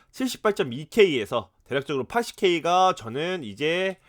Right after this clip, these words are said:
이게 여기 최고점 형성이 될 거라고 봐요. 저 같은 경우는. 그래서 칠십팔점이 케이에서 팔십 케이가 올해 이십사 년도 최고점이 될 거고,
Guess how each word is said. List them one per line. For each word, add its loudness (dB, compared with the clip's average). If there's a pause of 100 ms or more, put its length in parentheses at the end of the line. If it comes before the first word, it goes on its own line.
(260)
이게 6
여기 4
최고점 4
형성이 0
될 -6
거라고 0
봐요. -6 (180)
저 -10
같은 -12
경우는. -12 (380)
그래서 2
칠십팔점이 -4
케이에서 0
팔십 -6
케이가 6
올해 2
이십사 -2
년도 -4
최고점이 -4
될 -8
거고, 0